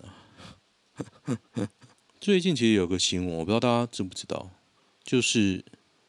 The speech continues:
日本很多，啊，算了，我不要讲这个啊。<laughs> 好，简单带过，就是日本最近很多 A 片女优的有码片外流，就是无码，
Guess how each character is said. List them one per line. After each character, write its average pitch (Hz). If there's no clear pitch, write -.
日 123
本 -
很 85
多， 87
啊， 92
算 101
了， 85
我 -
不 -
要 98
讲 80
这 80
个 78
啊。 -
<laughs> -
好， 101
简 87
单 107
带 101
过， 90
就 -
是 95
日 160
本 104
最 113
近 110
很 87
多 87
A 101
片 104
女 78
优 87
的 85
有 92
码 90
片 85
外 85
流， -
就 101
是 104
无 95
码， 87